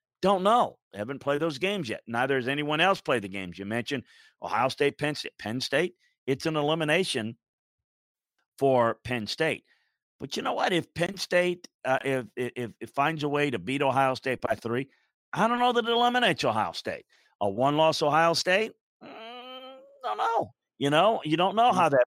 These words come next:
Speaker 1: might play out. I mean, uh, they would be, along with Alabama, i-, in a competition to look at the resume.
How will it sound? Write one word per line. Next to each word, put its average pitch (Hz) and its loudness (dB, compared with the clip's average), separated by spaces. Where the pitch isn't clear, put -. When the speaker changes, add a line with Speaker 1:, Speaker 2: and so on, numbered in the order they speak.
Speaker 1:
might 117 2
play 113 2
out. 95 0
I 120 -2
mean, 135 -6
uh, 135 4
they 135 0
would 147 -2
be, 147 -2
along 139 0
with 143 -2
Alabama, 139 0
i-, 139 -10
in 151 -6
a 147 -10
competition 156 -4
to 139 -2
look 135 -4
at 139 -12
the 147 -4
resume. 147 -4